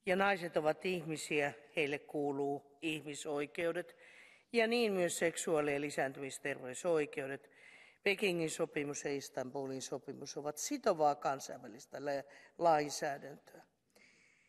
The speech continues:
Et voi myöskään siksi,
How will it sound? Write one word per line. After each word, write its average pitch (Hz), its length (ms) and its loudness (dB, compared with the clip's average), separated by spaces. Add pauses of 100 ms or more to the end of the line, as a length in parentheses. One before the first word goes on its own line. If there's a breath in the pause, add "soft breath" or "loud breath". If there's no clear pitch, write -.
(260 soft breath)
Et 233 300 2
voi 240 200 10
myöskään 190 880 4 (260)
siksi, - 480 0